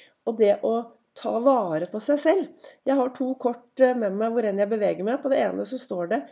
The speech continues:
«Stjerne i eget liv». Det å være min, stjerna mi, altså, slutte å sammenligne seg med alle andre, men ha noen gode rollemodeller. For det har jeg. Jeg har masse gode rollemodeller som inspirerer meg i hverdagen.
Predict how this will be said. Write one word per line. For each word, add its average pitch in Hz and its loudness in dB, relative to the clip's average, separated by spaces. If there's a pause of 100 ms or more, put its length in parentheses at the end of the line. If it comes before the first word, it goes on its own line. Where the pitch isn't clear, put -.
(180)
«Stjerne 233 0 (340)
i 247 -2 (180)
eget 190 0
liv». 262 4 (800)
Det 208 2
å 247 2
være 220 2
min, 208 -2 (100)
stjerna 220 -2
mi, 254 0
altså, 277 -2 (420)
slutte - -6
å - 0
sammenligne 202 0
seg 240 -4
med 262 2
alle 220 0
andre, 208 -6
men 262 -2
ha 196 0
noen 233 2
gode 247 2
rollemodeller. 202 0 (300)
For 160 -16
det 254 4
har 196 6
jeg. 175 2 (140)
Jeg - -12
har 196 -6
masse - -6
gode 226 0
rollemodeller 180 0 (260)
som 220 2
inspirerer 208 0
meg 175 -4
i 190 0
hverdagen. 208 0